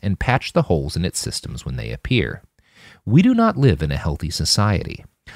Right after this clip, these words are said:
The problems that will confront us over the next fifty years, rising sea levels, out-of-control wildfires, crop failures, greater waves of refugees, are no less imposing than the covid nineteen pandemic.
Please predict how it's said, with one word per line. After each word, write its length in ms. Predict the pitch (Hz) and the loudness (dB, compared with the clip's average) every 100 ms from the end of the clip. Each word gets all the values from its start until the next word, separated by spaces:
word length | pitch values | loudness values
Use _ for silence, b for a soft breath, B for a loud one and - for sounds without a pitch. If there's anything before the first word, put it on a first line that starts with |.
| B | B
The 80 | - | -4
problems 540 | - 95 67 67 69 87 | 0 2 2 0 -4 -4
that 120 | - | -4
will 120 | 87 | -4
confront 480 | - 110 - 117 131 | -2 -2 2 2 4
us 180 | 131 - | 2 2
over 220 | 101 127 | 2 2
the 80 | 127 | 2
next 300 | 107 - - | 0 -2 -2
fifty 320 | 107 - 135 | -2 0 -4
years, 460 | 98 - - - - B B | -4 -8 -10 -10 -12 B B
rising 400 | 80 95 98 101 | 0 2 2 0
sea 240 | 92 110 95 | 0 0 0
levels, 400 | 92 92 98 - | 0 -2 -4 -2
out-of-control 640 | 104 123 - 139 143 131 | 0 0 0 2 4 6
wildfires, 720 | 120 123 127 - 120 120 - | 6 6 4 4 6 4 2
crop 300 | - 131 - | 0 0 0
failures, 440 | - 67 62 - - | -2 -4 -4 -10 -4
greater 320 | 110 135 151 | 0 2 2
waves 300 | 135 135 135 | 2 0 0
of 120 | 113 | 2
refugees, 680 | 113 - 90 - - - - B B | 2 0 -4 -6 -10 -10 -14 B B
are 160 | - 131 | 4 6
no 200 | 117 160 | 6 4
less 320 | 180 151 - | 4 2 2
imposing 580 | 156 - 87 71 - - | -2 0 -2 -2 -6 -6
than 140 | 80 78 | -4 -4
the 60 | |
covid 340 | - 69 65 78 | -4 -4 -4 -6
nineteen 520 | 78 - 127 131 113 | -6 -4 -2 0 -2
pandemic. 580 | 101 - - - - | -4 -8 -10 -12 -16